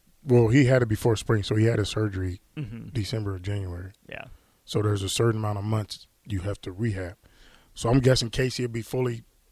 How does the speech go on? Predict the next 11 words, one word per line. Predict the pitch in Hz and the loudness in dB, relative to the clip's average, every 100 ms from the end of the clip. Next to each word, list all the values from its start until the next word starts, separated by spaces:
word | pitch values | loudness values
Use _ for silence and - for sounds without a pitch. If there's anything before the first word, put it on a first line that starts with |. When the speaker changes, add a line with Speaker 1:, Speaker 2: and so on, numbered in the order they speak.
| _ _ _ _ _ _ _ _ _ - | _ _ _ _ _ _ _ _ _ -16
Speaker 1:
free | - 135 131 | 0 4 4
to | 127 | 2
throw | 117 117 127 131 _ _ _ _ _ _ _ _ _ _ _ _ _ | 2 0 0 -2 _ _ _ _ _ _ _ _ _ _ _ _ _
late | - 123 113 | -2 0 0
May, | 107 127 156 _ _ _ _ _ _ _ _ _ - | -2 -2 -4 _ _ _ _ _ _ _ _ _ 2
early | 123 120 | 4 4
June | 110 120 135 | 4 2 4
Speaker 2:
Okay. | |
Speaker 1:
when | 123 | 4
they | 120 | 2
start | - 123 120 | 2 0 0